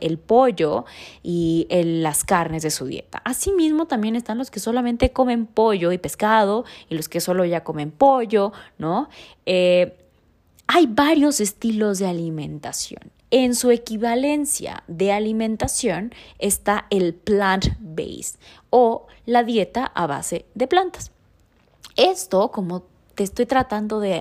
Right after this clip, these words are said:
hacer entender, es un continuo, por si lo queremos ver así, o una clasificación entre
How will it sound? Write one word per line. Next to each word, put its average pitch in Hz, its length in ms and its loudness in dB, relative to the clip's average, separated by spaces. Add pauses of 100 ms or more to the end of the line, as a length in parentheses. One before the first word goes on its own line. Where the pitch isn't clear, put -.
hacer 160 280 -4
entender, 208 640 -2 (480)
es 320 240 0
un 359 160 2
continuo, 240 1400 0
por 185 240 -2
si 175 160 -6
lo 165 180 -4
queremos 170 440 -4
ver 185 160 0
así, 180 380 -6
o 190 100 0
una 233 340 -2
clasificación 175 1200 -4 (420)
entre 240 500 2